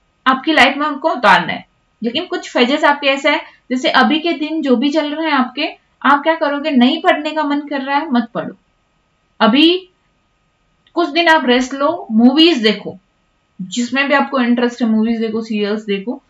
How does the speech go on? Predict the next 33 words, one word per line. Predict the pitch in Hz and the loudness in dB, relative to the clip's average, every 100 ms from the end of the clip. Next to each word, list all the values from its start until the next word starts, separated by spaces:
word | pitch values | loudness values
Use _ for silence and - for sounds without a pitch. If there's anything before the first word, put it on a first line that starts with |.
| _ _ - | _ _ -2
या | 240 262 | 0 0
फिर | 311 311 | 2 0
आप | 311 - - | 0 -8 -4
खुद | 247 | -2
को | 247 | 0
अपग्रेड | 285 - 214 233 294 285 | -2 -2 -4 -4 -6 -4
करने | 320 285 294 285 | -2 -2 -4 -6
के | 302 | -6
लिए | 294 | -8
कुछ | 294 302 | -8 -8
ऐसी | 294 294 | -8 -8
चीजें | 302 294 262 277 285 | -8 -6 -6 -4 -6
देखो, | 269 285 | -6 -6
कुछ | 277 277 | -6 -8
creativity | - 254 262 277 294 262 277 | -8 -4 -2 -2 -4 -4 -4
देखो | 262 269 | -4 -6
जिसमें | 262 254 262 | -8 -6 -6
आप | 269 262 | -6 -6
कुछ | 285 | -8
कर | - 240 | -6 -6
सकते | 226 202 - | -6 -10 -8
हो, | 208 190 185 _ _ - | -6 -8 -12 _ _ -6
कुछ | 247 | -2
अच्छा | 254 240 254 | -2 -2 -2
कर | 254 240 | -2 -2
सकते | 233 - 220 | -4 -8 -8
हो, | 196 | -6
वो | 226 285 | 0 0
options | 285 - 294 294 | 0 -2 -4 -2
आप | 277 | -2
देख | 240 240 240 | 2 0 0
सकते | 240 220 233 | -4 -6 -4
हो। | 214 214 | -4 -6